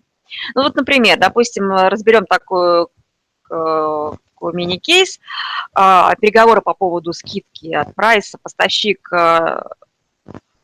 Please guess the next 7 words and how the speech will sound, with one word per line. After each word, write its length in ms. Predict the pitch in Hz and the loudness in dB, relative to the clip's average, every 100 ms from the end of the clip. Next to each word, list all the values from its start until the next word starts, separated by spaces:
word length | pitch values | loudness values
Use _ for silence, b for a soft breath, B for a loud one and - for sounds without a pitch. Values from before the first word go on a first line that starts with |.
| _ _ - - 170 165 _ | _ _ -18 -14 -14 -16 _
хотел 320 | 196 185 190 | -8 -4 -4
бы 80 | 170 | -4
предоставить 720 | - 180 185 - 190 156 156 | -6 0 -2 2 2 2 0
желаемые 500 | 190 196 175 165 160 | 2 4 4 2 -2
двенадцать 420 | 165 254 381 - | -2 0 0 0
процентов 520 | 285 277 285 269 240 | 0 2 0 0 -4
скидки, 720 | 226 - 240 220 - 190 175 | -12 -6 -6 -6 -6 0 0